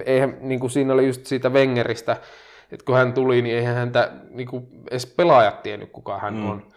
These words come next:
Speaker 1: Joku ranskalainen näyttää professorilta ja kuulostaakin siltä.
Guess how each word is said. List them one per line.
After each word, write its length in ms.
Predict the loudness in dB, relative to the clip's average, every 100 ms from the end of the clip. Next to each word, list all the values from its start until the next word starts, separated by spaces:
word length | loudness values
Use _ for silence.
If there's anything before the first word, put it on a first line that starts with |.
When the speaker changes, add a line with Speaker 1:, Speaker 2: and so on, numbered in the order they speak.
| _ _ _
Speaker 1:
Joku 240 | -8 -4 2
ranskalainen 760 | 2 2 -2 -4 -2 -4 -6
näyttää 680 | -6 -6 -4 -4 -4 -6 -10 -8
professorilta 840 | -8 -6 -10 -10 -14 -16 -16 -16 -18 _ _ _ _ -14
ja 80 | -8
kuulostaakin 640 | -2 -2 -2 -6 -8 -8 -10
siltä. 340 | -8 -8